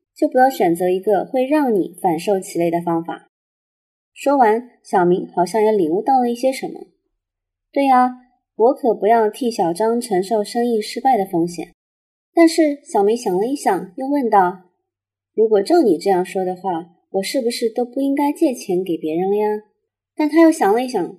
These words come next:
，“不对呀，你每天都借钱给别人，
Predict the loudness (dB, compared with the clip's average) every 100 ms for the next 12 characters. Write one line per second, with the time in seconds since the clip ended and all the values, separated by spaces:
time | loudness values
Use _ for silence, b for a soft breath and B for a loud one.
0 | _ -4 2 6 6 4 -2 -6 _ _
1 | _ _ _ 4 6 6 2 -2 0 0
2 | 2 0 0 -2 -2 -2 -2 -2 0 -2
3 | -4